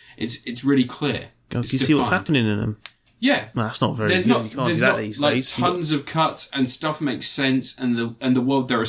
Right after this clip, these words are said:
Speaker 1: still rules.
Speaker 2: Mm.
Speaker 1: So they're defined, like, the rules can change, but they can only change within the confines of that reality. They can't just suddenly,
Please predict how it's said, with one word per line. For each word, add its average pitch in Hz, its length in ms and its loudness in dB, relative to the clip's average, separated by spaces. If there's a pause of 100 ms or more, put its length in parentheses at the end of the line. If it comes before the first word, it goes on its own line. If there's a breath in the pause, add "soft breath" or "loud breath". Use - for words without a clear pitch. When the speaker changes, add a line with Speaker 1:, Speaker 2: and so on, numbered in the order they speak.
Speaker 1:
still 143 140 2
rules. 143 680 0
Speaker 2:
Mm. 123 280 -4
Speaker 1:
So 117 160 0
they're 117 100 0
defined, 139 680 0
like, 113 300 -4
the 123 120 -4
rules 131 300 4
can 117 240 -2
change, 180 560 -2
but 107 100 -10
they 110 80 -4
can 131 140 -4
only 127 160 0
change 120 420 -2 (240 soft breath)
within 123 160 2
the 120 80 2
confines 120 460 -2
of 113 40 -2
that 110 120 -2
reality. 110 400 -2
They 107 100 -6
can't 117 280 -6
just - 200 2
suddenly, 110 400 -4